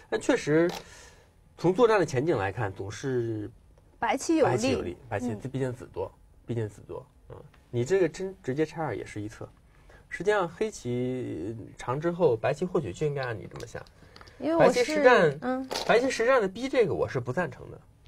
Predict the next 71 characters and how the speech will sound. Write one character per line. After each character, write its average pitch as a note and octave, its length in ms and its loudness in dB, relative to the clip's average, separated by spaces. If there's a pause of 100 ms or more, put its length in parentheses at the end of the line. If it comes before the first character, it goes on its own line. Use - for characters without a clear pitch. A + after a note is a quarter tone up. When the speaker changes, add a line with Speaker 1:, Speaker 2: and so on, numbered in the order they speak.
(360)
Speaker 1:
啊， G3+ 120 -2
Speaker 2:
因 E4 120 4
为 F#4+ 80 6
这 G4+ 120 6
边 F#4+ 160 6
太 C#4+ 220 0
厚 E4+ 240 2
了， G#3 120 0
Speaker 1:
因 - 100 -2
为 G#2+ 120 2
这 D4 120 -8
个 D#4+ 100 -6
逼， G4 220 -2
Speaker 2:
是 - 20 -4
吧？ - 0 -
Speaker 1:
对， - 0 -
这 - 0 -
个 - 0 -
逼 - 20 -4
怎 A#2+ 140 0
么 A2+ 80 -4
会 F#3+ 100 0
逼 G3 160 0
到 D#4+ 120 2
这 F#4+ 180 6
里 B3+ 140 2
呢？ - 160 -2
其 - 160 -4
实 B3+ 40 -2
这 D4+ 160 4
个 B3 80 2
地 G3 80 4
方 F3+ 80 4
的 C#3+ 80 4
形 A2+ 200 -8
状， B2+ 200 0
我 G2+ 120 0
给 G#2+ 80 -2
大 G2 100 0
家 A2 100 2
讲 C#2+ 240 -4
一 C2 60 -10
下 - 140 -8
啊。 G1+ 160 -12 (380)
由 D3 120 4
于 G3+ 320 -2
黑 F#3 160 0
棋 D3+ 140 -4
这 D#3 120 -2
个 C3 80 -4
已 G2 120 -6
经 C#3 180 -6
是 C#3 80 -2
堡 E2+ 220 -2
垒 G2+ 140 -2
了， - 140 -12 (560)
刚 A#2 140 0
才 A#2+ 80 0
说 A2+ 160 0
过， G#2 140 0
这 D#3 120 0
个 D3 80 4
形 A#2+ 140 -4
状 B2+ 140 0
特 C3+ 120 0
点 C#3 160 2
是 G#2+ 80 -6
什 F#2+ 140 -4
么 F2+ 60 -8
呢？ F#2+ 100 -2
Speaker 2:
嗯。 - 120 -8